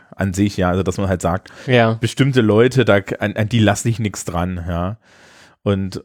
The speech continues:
Speaker 2: Ah.
Speaker 1: und der alte, der alte In-Joke in der, in, in der deutschen Literaturwissenschaft ist eigentlich immer gewesen, es,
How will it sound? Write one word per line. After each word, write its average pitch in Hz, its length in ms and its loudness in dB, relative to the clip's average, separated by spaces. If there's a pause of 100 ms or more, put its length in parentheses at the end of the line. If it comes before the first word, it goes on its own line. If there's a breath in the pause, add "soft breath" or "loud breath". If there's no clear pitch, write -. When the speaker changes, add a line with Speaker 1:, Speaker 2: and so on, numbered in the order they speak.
(120)
Speaker 2:
Ah. 110 680 0
Speaker 1:
und 101 160 -6
der 110 120 4
alte, 110 460 2
der 95 160 0
alte 104 240 0
In-Joke 101 520 0
in 98 120 -4
der, 90 480 -2 (100)
in, 85 200 -8
in 90 140 -8
der 90 340 0
deutschen 104 360 0
Literaturwissenschaft 104 920 0
ist 101 100 -2
eigentlich 92 340 0
immer 98 200 -2
gewesen, 95 360 -2
es, 90 140 -4